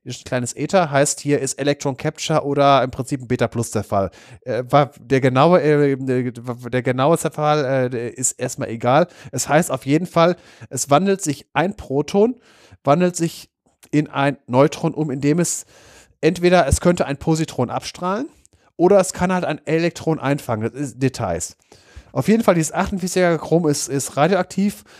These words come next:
Allerdings, wenn es dann mit einem Helium fusioniert,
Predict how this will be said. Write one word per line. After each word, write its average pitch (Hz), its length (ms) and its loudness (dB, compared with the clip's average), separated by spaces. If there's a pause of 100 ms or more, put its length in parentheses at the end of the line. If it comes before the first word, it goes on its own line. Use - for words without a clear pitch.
(160)
Allerdings, 170 480 2
wenn 170 160 4
es 202 200 -2
dann 160 360 0
mit 156 200 -2
einem 139 480 -2
Helium 180 680 0
fusioniert, 131 800 -2